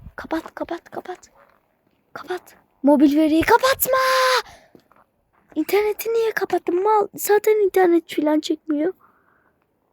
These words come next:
Hah kapat telefonu. Aa, kapatsana. Ekranı kapat. Tamam. Dur dur gel gel gel gel. Arkadaşlar şu anda gel. Şu ışık sayesinde göstereceğim.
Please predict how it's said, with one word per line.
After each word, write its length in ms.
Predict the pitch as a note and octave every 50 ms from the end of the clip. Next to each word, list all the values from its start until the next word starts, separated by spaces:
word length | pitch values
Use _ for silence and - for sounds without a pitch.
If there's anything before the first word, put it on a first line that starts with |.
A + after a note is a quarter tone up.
| _ _ _ _ _ _
Hah 200 | - A4+ A4 F#4+ - _ _ -
kapat 520 | - - - - G4+ G4 - - - - _ _ _ _ _ _
telefonu. 480 | _ - F4 E4 D#4 - - D#4+ E4+ E4+ _ _ _ _ _ - - - - - _ -
Aa, 120 | - G3+ B3+ -
kapatsana. 640 | - - B3+ - D4 D#4 - G#4 A#4 C5+ B4+ G4+ - _ _ _ - - - - - _ _ _ _ _ _ _ _ _ _ - - _ _ _ _ _ _ -
Ekranı 400 | C4 C4 - C4 C4 C#4 D4 -
kapat. 280 | - C#4+ - A#3 A3+ - - - - -
Tamam. 280 | - - - - _ - - - - - _ -
Dur 120 | - - - _ _ _ - -
dur 180 | - - - _ _ -
gel 200 | - D#4+ D#4+ D#4 - -
gel 220 | - - - - _ _ _
gel 200 | _ _ _ _ _ _ _
gel. 140 | _ _ _ _ _ _ _ _ _ _ _ _ -
Arkadaşlar 760 | - - - - - - - _ _ - - - _ _ - _ _ - - - _ _ _ _
şu 240 | _ - - - -
anda 260 | - - - _ - - - _ _ -
gel. 220 | - - - - _ - - _
Şu 240 | - - - - -
ışık 460 | - - - - - - - - -
sayesinde 560 | - - - - - - - - - - - -
göstereceğim. 680 | _ - - - - - - - _ _ _ - -